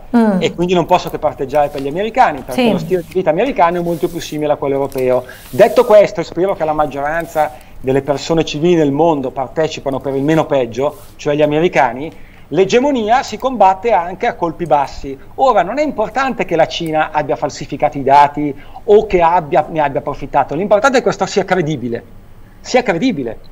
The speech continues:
Speaker 2: Cioè il fatto che ci siano nazioni che lo credano e che ci siano nazioni pronte ad allearsi con, con gli Stati Uniti per andare contro la Cina,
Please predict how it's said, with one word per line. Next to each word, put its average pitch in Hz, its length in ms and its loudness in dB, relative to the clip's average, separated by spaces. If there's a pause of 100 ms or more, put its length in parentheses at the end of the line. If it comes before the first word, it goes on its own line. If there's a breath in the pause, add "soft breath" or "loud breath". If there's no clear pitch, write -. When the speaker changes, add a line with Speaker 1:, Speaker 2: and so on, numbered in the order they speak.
(120)
Speaker 2:
Cioè - 160 0
il 185 100 0
fatto 240 380 2
che 160 100 -10
ci 165 120 -10
siano 220 200 -6
nazioni 247 440 -2
che - 100 -2
lo 160 120 2
credano 143 500 -2 (120)
e 185 100 -6
che 202 120 -2
ci 196 80 -8
siano 269 240 -2
nazioni 220 380 2
pronte 208 440 2
ad 143 140 0
allearsi 170 520 4
con, 180 240 -4
con 170 140 -6
gli 139 100 -6
Stati 151 200 -8
Uniti 269 420 -2 (180 loud breath)
per 220 160 6
andare 233 360 8
contro 202 240 -4
la 269 120 -2
Cina, 220 380 -6